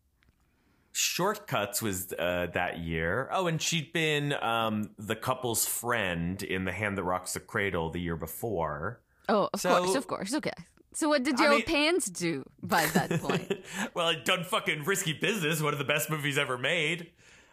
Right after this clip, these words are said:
Speaker 1: Said, "Never fuck with ano-," uh, what, what is his line? "In a down economy, never fuck with another man's livelihood." Great performance.
Speaker 2: Oh, I've never seen it.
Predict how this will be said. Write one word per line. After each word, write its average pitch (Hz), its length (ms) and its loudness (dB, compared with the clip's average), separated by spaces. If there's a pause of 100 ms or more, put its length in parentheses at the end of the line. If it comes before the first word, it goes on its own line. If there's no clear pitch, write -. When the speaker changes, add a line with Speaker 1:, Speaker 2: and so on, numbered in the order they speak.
(100)
Speaker 1:
Said, 131 360 2 (120)
"Never 151 300 0
fuck 165 300 -2
with 147 120 -2
ano-," 147 160 0 (100)
uh, 147 200 2
what, 190 180 -2
what 196 140 2
is 165 100 -2
his 190 160 -2
line? 202 300 0 (280)
"In 156 120 0
a 147 100 0
down 147 380 0
economy, 156 600 0
never 139 300 2
fuck 135 300 0
with 139 140 -2
another 127 320 2
man's 123 340 0
livelihood." 147 640 0 (480)
Great 196 260 0
performance. 175 480 2
Speaker 2:
Oh, 165 60 6
I've 196 200 2
never 254 280 0
seen 269 340 0
it. 156 180 0